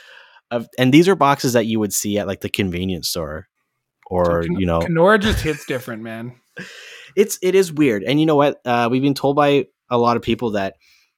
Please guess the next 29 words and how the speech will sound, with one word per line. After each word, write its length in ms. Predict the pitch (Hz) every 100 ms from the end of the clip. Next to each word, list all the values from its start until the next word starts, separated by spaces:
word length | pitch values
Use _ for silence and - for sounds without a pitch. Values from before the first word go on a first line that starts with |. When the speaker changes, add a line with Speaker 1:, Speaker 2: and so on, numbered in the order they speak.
| _
Speaker 1:
people 320 | - 131 123 113
here 280 | 101 101 113
are 140 | 101
generally 640 | 95 98 95 101 98 95 90
very 280 | 92 90 90
friendly. 500 | - 85 90 104 -
And 340 | 92 95 95 95
I 160 | 110
can 120 | 135
honestly 280 | 127 131 -
say 300 | - 104 95 -
every 340 | 110 120 143 165
single 400 | - 139 127 117
interaction 720 | 107 107 90 90 - 113 110
that 200 | 95 82
we've 220 | 95 110
had 420 | - 90 82 107 139 _
with 180 | 101 -
people 280 | 92 90 110
here 340 | 120 156 202 _ _ _ _ _ _ _ _
have 440 | - 104 101 92
been, 640 | 104 98 95 92 92 90 -
like, 140 | 92 87
really 360 | 98 104 104
pleasant, 480 | 92 92 87 80 80 _ _ _ _ _ _ _ _ _ _ _ -
which 180 | 120 -
is 180 | 131 98
weird. 400 | 117 123 82 92
Like, 200 | 92